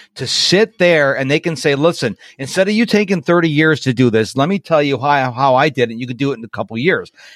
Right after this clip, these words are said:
That's a shortcut. People are looking at social media as a shortcut.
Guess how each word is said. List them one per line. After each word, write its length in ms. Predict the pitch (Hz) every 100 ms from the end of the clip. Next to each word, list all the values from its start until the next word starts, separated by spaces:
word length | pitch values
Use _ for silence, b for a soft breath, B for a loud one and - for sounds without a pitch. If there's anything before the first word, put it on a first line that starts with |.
| B
That's 360 | 117 160 240 -
a 60 | 160
shortcut. 540 | - 143 120 120 95
People 400 | - 233 220 233
are 100 | 175
looking 360 | 151 165 160 139
at 180 | 117 -
social 460 | - 147 - 123
media 580 | 117 147 160 120 92 80 b b b
as 220 | 131 120
a 60 | 117
shortcut. 680 | - - 143 147 - 92